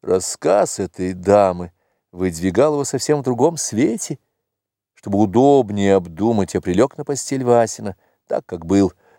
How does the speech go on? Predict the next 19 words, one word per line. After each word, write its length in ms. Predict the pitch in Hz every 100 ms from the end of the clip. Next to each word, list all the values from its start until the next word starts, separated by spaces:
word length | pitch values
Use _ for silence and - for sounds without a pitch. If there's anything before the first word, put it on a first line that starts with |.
| -
одетый 580 | 87 90 123 131 -
и 20 | 85
в 60 |
сапогах, 640 | - - 90 95 107 104 _ _ _
на 80 | 151
минутку, 680 | 160 165 170 139 - 87 _ _ _
совсем 320 | 113 107 117
без 140 | 113
намерения 500 | 107 123 151 151 151
спать, 520 | 139 - 156 147 113 _ _ _ _ _
и 80 | 110
вдруг 260 | 101 113
заснул, 600 | 92 101 - 120 185 185 - _ _ _ _ _ -
даже 200 | 90 87
не 100 | 87
помню, 280 | - 87 85
как 220 | 143 143
и 20 |
случилось. 720 | - 117 - 101 98 - -